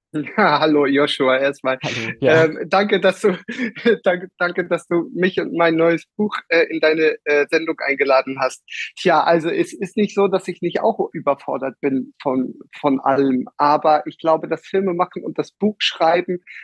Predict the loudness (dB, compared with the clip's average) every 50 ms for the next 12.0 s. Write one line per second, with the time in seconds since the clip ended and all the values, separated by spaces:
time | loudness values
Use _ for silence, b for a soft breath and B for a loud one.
0 | B B -12 -4 0 2 2 2 0 -4 -10 -10 -10 -8 -2 0 2 2 2 2
1 | 2 2 2 2 0 0 -2 -2 -12 -14 -16 _ _ _ _ -12 -12 -12 -12 -12
2 | -4 0 0 0 2 2 2 2 2 2 0 -4 -2 -2 -2 -4 -2 0 2 2
3 | 2 2 -2 -6 -8 -6 -4 -4 -2 0 0 0 0 0 -2 0 0 0 0 0
4 | -2 -2 0 0 0 0 0 0 0 0 0 -2 -2 -2 -2 0 0 0 0 B
5 | B B B B B B B B B _ 2 4 4 4 4 0 -4 -8 -14 _
6 | -6 -2 -2 -2 -2 -2 -4 -2 0 2 2 2 2 0 -4 -8 0 2 2 2
7 | 2 0 -4 -4 -4 -8 -8 -8 -8 -4 -2 -2 -2 -2 -6 -4 0 0 0 0
8 | _ B B B B B B B B B -10 -2 0 0 0 0 -4 -6 -4 0
9 | 2 4 4 4 2 -2 -4 -4 -2 -2 -2 -2 0 2 2 4 4 4 4 4
10 | 2 2 0 -2 0 2 2 2 2 2 -2 0 2 2 2 2 4 4 4 4
11 | 4 2 2 0 0 0 0 -2 0 -2 -2 -6 -8 -6 -6 -6 -6 -6 -14 -6